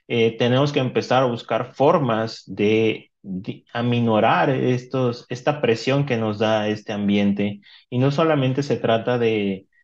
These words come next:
de dietas y ejercicios, sino también hay un tema por ahí de sustentabilidad que es bien interesante mencionar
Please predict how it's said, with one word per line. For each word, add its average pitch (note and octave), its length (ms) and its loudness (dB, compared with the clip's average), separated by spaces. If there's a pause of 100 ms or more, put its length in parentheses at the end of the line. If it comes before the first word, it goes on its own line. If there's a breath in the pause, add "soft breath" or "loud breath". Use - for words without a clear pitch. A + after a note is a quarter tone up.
(140)
de G#2+ 120 -4
dietas A#2+ 760 0
y G2+ 60 -4
ejercicios, B2 680 -4
sino G#2+ 240 -4
también C#3 340 0
hay E3 160 4
un D3+ 120 0
tema C#3+ 340 -2
por A2 120 -2
ahí B2 220 0
de A#2 200 0
sustentabilidad G#2+ 1000 -2
que A#2+ 100 -2
es A2+ 80 -4
bien A2+ 160 -2
interesante G#2 680 -4
mencionar G#2+ 680 -6